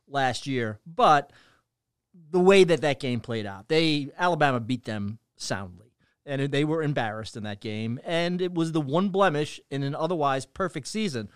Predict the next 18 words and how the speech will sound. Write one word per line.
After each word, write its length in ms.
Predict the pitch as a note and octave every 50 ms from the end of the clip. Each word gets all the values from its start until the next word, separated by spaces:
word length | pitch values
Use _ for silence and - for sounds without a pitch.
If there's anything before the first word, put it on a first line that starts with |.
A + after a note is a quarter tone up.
| _ _ -
Well, 340 | C3 C#3 F3 A3 A#3+ A3+ G#3+
they're 140 | C#3+ C#3+ D3
right 200 | D3+ E3 F3+ F3
back 200 | F3 D#3+ D#3 -
there 160 | E3 D3+ C#3+
again. 260 | C#3+ C#3+ C#3+ A2+ G2 G2+
They 160 | A#2 B2 C3+
do 320 | C3 B2+ D#3+ G3+ G#3+ G3+
now 460 | F3+ F3+ F#3 E3 C#3 B2 B2 C3 B2+ _ _ - _ _ _ -
still 280 | - - G3 G3 F3+
have 180 | D#3 E3 D3+ C#3+
a 60 | C#3
perfect 360 | - - D#3+ D3+ - C3+ -
season 460 | - - E3+ D#3 C3+ A#2+ B2 A#2+ B2 A#2+ _ _ _ _
that 160 | - C3 - -
they 80 | B2+
can 160 | A#2+ - A#2+
finish 480 | A2 - - A#3 F3 B2 A2 - - -